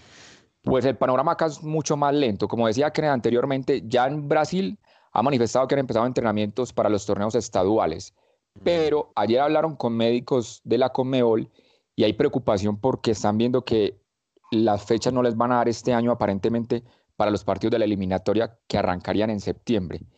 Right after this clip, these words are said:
Speaker 1: Y fuera de eso no han determinado nada en cuanto a las fechas de Copa Libertadores, de Copa Sudamericana, porque es que el brote de la, del col-, del coronavirus apenas está entrando acá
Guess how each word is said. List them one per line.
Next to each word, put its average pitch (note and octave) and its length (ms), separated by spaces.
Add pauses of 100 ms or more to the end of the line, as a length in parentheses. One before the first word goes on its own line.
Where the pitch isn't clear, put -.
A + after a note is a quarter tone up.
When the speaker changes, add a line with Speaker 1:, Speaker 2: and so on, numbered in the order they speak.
(280)
Speaker 1:
Y G#2+ 140
fuera C3+ 260
de C3+ 140
eso B2+ 160
no B2 160
han A#2+ 80
determinado A#2 520
nada B2 240
en B2 80
cuanto G2+ 280
a - 20
las F#2+ 100
fechas B2 200
de G#2+ 120
Copa B2 280
Libertadores, A2 640
de G#2 160
Copa B2 240
Sudamericana, A#2 680 (360)
porque G#2+ 240
es - 80
que C3 60
el C3 80
brote B2+ 540
de G#2+ 140
la, A#2 260
del B2 200
col-, B2 240
del A2+ 160
coronavirus A#2+ 600 (240)
apenas A2+ 360
está G#2+ 120
entrando A#2 400
acá A2 460